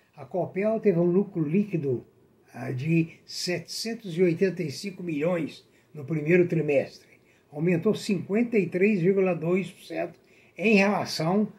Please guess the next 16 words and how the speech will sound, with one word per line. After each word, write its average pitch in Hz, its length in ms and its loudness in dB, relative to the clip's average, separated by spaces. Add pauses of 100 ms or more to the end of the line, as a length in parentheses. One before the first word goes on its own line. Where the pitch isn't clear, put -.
(200)
ao 170 280 4
igual 170 300 4
período 170 400 2
do 160 160 0
ano 165 160 0
passado. - 480 -8 (420)
Ou 147 120 -12
seja, 165 560 2 (160)
ela, 151 440 -2 (200)
na 147 140 -4
realidade, 156 640 2
quem 170 240 2
tem 160 220 2
o 160 60 2
papel 180 600 0 (540)
é 160 380 -2